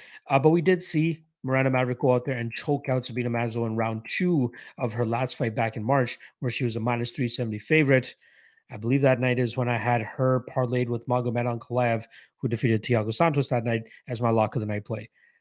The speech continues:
Miranda Maverick is that reliable chick, in my opinion, right? Depending on the matchup, you know, she arguably won the Maycee Barber fight.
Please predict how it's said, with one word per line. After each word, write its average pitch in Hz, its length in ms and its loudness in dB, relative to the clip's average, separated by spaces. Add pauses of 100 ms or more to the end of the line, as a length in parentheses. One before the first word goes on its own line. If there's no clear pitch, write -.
(180)
Miranda 151 240 8
Maverick 143 340 6
is 127 120 2
that 127 180 2 (1120)
reliable 127 560 6
chick, 117 300 -4
in 107 40 -4
my 104 140 -2
opinion, 101 360 -8
right? 110 260 -2 (1040)
Depending 220 400 6
on 180 80 6
the 175 60 4
matchup, 139 400 2 (500)
you 131 80 -2
know, 135 120 4
she 135 300 -4 (1300)
arguably 139 460 6
won 135 160 4
the 135 60 2
Maycee 131 260 0
Barber 117 240 0
fight. 113 320 -4